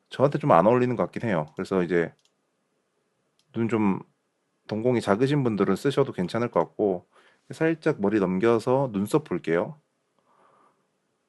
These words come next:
어우, 이게 눈썹, <laughs> 눈썹 문신한 것처럼.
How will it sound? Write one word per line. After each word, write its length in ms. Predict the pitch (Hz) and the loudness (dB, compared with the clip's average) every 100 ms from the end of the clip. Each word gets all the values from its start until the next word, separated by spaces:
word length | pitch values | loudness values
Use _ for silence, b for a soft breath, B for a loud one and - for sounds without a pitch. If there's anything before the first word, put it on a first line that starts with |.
| _ _ 160 - _ _ _ _ _ _ _ _ _ - | _ _ -20 -20 _ _ _ _ _ _ _ _ _ 0
어우, 340 | 107 127 113 | 6 8 8
이게 180 | 90 87 | 4 -2
눈썹, 300 | 98 98 107 | -4 -2 -4
<laughs> 960 | - - _ _ _ - _ _ - 98 | -4 -16 _ _ _ -20 _ _ -14 -6
눈썹 300 | 107 120 95 | -2 0 2
문신한 380 | 104 113 127 | 0 0 0
것처럼. 520 | 104 101 98 90 113 | 2 2 2 2 0